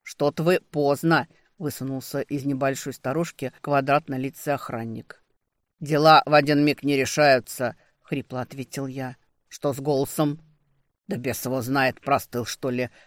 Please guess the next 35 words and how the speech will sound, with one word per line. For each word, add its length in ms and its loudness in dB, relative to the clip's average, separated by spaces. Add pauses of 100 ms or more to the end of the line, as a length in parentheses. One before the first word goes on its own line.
Зима, 380 0
будь 220 -8
она 180 -2
неладна». 600 0 (500)
Ворота 360 6
со 160 2
скрипом 420 0
открылись, 580 0
пропуская 560 -4
нас 240 -4
во 120 -2
двор. 420 -8 (340)
Послышался 560 -4
собачий 520 -4
лай, 380 2 (260)
но 280 2
немного 400 2
в 80 -2
отдалении. 840 -2 (320)
Мы 240 4
оставили 420 2
мобиль 360 0
у 40 -2
входа. 580 -4 (260)
К 80 -12
нему 240 4 (100)
тут 180 0
же 80 -8
подошел 460 -2
охранник, 600 -4
а 100 -2
сами 240 -4
пошли 380 -8
к 120 -10
дому. 500 -10